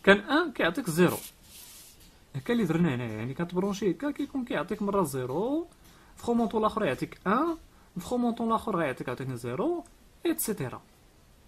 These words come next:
وهذا هكا كيفاش كنصاوبو الكونتور موديلو دو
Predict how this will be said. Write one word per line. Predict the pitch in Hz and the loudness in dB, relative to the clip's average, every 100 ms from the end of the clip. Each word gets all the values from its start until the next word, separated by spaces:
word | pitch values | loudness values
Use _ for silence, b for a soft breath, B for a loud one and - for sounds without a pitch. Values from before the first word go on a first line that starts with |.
| - - - - _ - - - - - - - - - - - - - - - B B B B B B | -20 -20 -20 -20 _ -20 -20 -20 -20 -20 -20 -20 -20 -20 -20 -20 -20 -20 -20 -20 B B B B B B
وهذا | 254 254 185 202 196 | -4 0 2 2 4
هكا | 214 208 180 | 2 2 -2
كيفاش | 180 175 | -2 -2
كنصاوبو | 180 165 143 | -2 0 0
الكونتور | 165 165 160 165 | 2 0 2 2
موديلو | 156 135 131 127 | 2 0 0 0
دو | 139 156 | 2 0